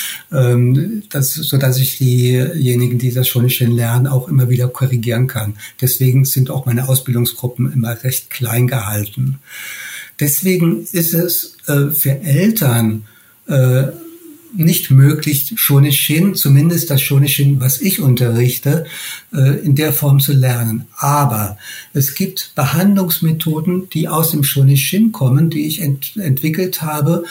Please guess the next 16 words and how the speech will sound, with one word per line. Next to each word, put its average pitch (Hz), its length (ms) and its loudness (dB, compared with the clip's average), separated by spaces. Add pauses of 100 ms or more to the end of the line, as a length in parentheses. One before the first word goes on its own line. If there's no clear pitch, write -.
(440)
äh, - 40 -2 (640)
wo 151 200 0
unsere 156 360 -2
Shonishin-Akupunkteure 151 1300 2
und 139 120 4
Akupunkteurinnen 143 1120 0 (300)
es - 360 -4
den 131 300 0
Eltern 160 880 0 (120)
mitgeben 156 640 -2
können 139 240 2
für 143 220 0
zu 139 240 0
Hause. 120 440 -2
Und 135 100 2
zwar 143 340 -2